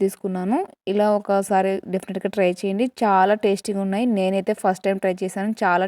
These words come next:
టేస్టీగా ఉన్నాయి. అలాగే ఆయిల్ కూడా తక్కువగా పీల్చుకున్నాయి. వీటిని అయితే తీసేసుకొని ఒక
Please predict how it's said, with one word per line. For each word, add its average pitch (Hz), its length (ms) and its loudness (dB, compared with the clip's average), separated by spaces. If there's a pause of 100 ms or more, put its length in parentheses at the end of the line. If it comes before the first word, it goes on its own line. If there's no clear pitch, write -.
టేస్టీగా 185 360 -4
ఉన్నాయి. 254 180 -2 (140)
అలాగే 185 300 0 (140)
ఆయిల్ 190 260 4
కూడా 220 180 -4
తక్కువగా 185 360 -4
పీల్చుకున్నాయి. 190 540 -4 (760)
వీటిని 202 300 2
అయితే 196 160 2 (120)
తీసేసుకొని 208 680 0 (200)
ఒక 214 100 -2